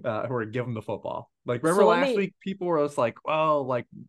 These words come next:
Speaker 1: let's sprinkle in, like, what if, you know, we're gonna add Braxton Berrios in?" It's like, you know what Mike McDaniel did? He's like, "I'm not giving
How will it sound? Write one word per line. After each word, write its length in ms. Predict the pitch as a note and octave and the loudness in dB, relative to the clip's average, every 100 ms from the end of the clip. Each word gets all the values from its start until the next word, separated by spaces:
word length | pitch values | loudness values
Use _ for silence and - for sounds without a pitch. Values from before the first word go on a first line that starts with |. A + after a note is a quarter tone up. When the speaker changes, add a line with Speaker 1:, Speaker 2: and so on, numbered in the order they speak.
| - | -4
Speaker 1:
let's 220 | D3+ D3 | -4 -4
sprinkle 340 | - D#3+ D#3 | -2 -2 0
in, 80 | D#3+ | -2
like, 140 | B2 C#3 | 0 0
what 100 | C#3 | 0
if, 120 | C#3 | -2
you 140 | D#3 C3+ | -6 -4
know, 80 | B2+ | -2
we're 160 | B2+ | -2
gonna 140 | C3 C#3 | -2 -2
add 160 | C3+ | -2
Braxton 420 | C3+ C#3 - C#3 | -4 -6 -6 -6
Berrios 460 | C3 C#3+ C#3 A#2+ B2 | -2 0 2 0 0
in?" 100 | A#2+ | -4
It's 160 | A2 B2 | -4 -4
like, 160 | A2+ | -4
you 140 | B2+ B2+ | -4 0
know 100 | D3+ | 2
what 180 | C#3+ | 2
Mike 180 | C#3 C#3+ | 2 -4
McDaniel 360 | C#3+ C#3 C#3+ C#3+ | -2 -2 -2 -2
did? 100 | C#3+ | -4
He's 120 | C3+ | -2
like, 240 | A2+ G#2+ - | -2 -4 -4
"I'm 140 | F3 | -2
not 260 | F#3 A#2 A2 | -2 -4 -6
giving 400 | B2+ C3+ A#2 | -4 -2 -4